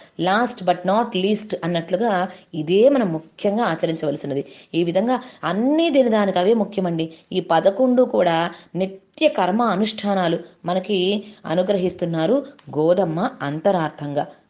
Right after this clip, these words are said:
అని మనకి పూర్వాచార్యులు వ్యాఖ్యానాలలో అనుగ్రహిస్తున్నారు. ఆ విధంగా ఈనాటి ఈ పదకొండవ పాసురంలో ఆరవ గోపికను కూడా మేలుకొలిపి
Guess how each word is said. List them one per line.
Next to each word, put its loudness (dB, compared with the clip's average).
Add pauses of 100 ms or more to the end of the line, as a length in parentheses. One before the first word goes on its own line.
అని -2
మనకి -4
పూర్వాచార్యులు -2 (240)
వ్యాఖ్యానాలలో -2
అనుగ్రహిస్తున్నారు. -6 (400)
ఆ -6
విధంగా -4 (320)
ఈనాటి -4
ఈ -6
పదకొండవ -2
పాసురంలో -2 (320)
ఆరవ 0
గోపికను -2
కూడా -2 (340)
మేలుకొలిపి -2